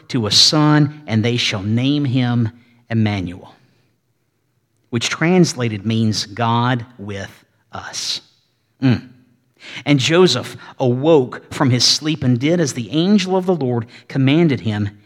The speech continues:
and he took Mary as his wife. But he kept her a virgin until she gave birth to a son. And Joseph named him Jesus. The Father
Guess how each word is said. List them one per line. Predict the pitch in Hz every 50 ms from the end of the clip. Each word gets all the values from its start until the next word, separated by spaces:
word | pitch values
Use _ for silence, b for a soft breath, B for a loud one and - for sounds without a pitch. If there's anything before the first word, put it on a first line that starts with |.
| b b b b b
and | 123 123
he | 117
took | 107 - - 90
Mary | 95 110 117 127 123 113 104 95 95 92
as | - -
his | - - - -
wife. | 90 87 85 - 117 - 107 - _ _ _ _ _ _ _ _ _ _ _ _ _ _ _ _ _ _ _ _ _ _ _ _ _ _ _ _ _ _ _ _ -
But | 135 135
he | 131
kept | - - 220 208 - -
her | - 190 156
a | 143
virgin | 135 165 175 175 165 135 110 117 117
until | 113 117 113 - - 160 151
she | 170 - - 175
gave | 160 156 156 139 131
birth | 131 131 120 - -
to | 131 107
a | 101
son. | - - - 131 101 78 - - - - - _ _ _ _ _ _ _ _ _ _ _ _ _ _ _ _ _ _ _ _ -
And | 135 127 113
Joseph | - - 139 151 170 160 - 120 110 - - - - 104 _ -
named | 110 117 117 117 110 -
him | 135 123 123
Jesus. | 120 135 165 165 127 - - - - - - - _ _ _ _ _ _ _ _ _ _ _ _ _ _ _ _ _ _ _ _ _ _ _ _ _ _ _ _ _ _ _ _ _ _ _ _ _ _ _ _ _ _ _ _ -
The | - 127
Father | - - 147 143 143 143 123 120 113 104 -